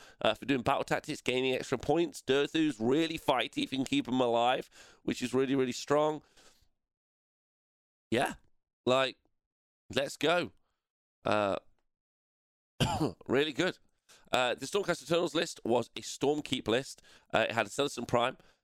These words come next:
had a Lord Relicta with the High Priest Mirror Shield, two plus rerollable translocation, Vander's Hammerhand, and a Rune Lord, uh, as an ally with the Universal Prayer Scripture.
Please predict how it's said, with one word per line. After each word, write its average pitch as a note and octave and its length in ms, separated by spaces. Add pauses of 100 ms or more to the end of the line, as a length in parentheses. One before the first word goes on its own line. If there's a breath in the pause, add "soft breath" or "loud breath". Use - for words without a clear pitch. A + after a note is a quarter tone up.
had G#2 120
a G#2+ 40
Lord B2 200
Relicta A#2 540
with G2 280
the G2 280
High A2+ 240
Priest - 340
Mirror G#2 140
Shield, F#2+ 340
two - 180
plus - 220
rerollable F#2 460
translocation, - 680 (420 soft breath)
Vander's A2+ 260
Hammerhand, A2 500
and F#2+ 80
a F#2+ 40
Rune A2+ 340
Lord, G2 260 (320 loud breath)
uh, F2+ 320 (200)
as - 160
an D3 180
ally G2+ 380
with F2 140
the G2 60
Universal B2 440
Prayer G#2 360
Scripture. - 680